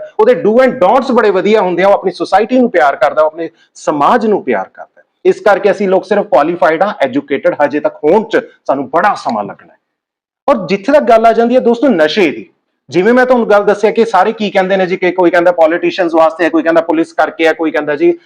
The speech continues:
ਸਮਗਲਰਾਂ ਕਰਕੇ ਨਸ਼ਾ ਹੈ। ਪਰ ਜਿੰਨਾ ਕੁ ਮੈਂ ਨਸ਼ੇ ਬਾਰੇ ਜਾਣਦਾ, ਜਿੰਨਾ ਕੁ ਮੈਂ ਚੌਦਾਂ ਸਾਲਾਂ ਤੋਂ ਨਸ਼ੇ ਦੇ ਉੱਤੇ ਕੰਮ ਕਰ ਰਿਹਾ,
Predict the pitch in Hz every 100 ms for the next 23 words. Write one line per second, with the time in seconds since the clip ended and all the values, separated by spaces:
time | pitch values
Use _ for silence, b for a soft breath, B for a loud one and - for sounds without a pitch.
0 | b - 214 208 214 202 165 147 - 123
1 | 113 110 90 _ _ _ _ _ _ 302
2 | 247 196 202 269 269 202 170 214 262 247
3 | 240 196 190 156 147 151 156 160 175 165
4 | 160 196 190 170 175 160 202 165 147 151
5 | 147 143 143 135 123 123 127 165 139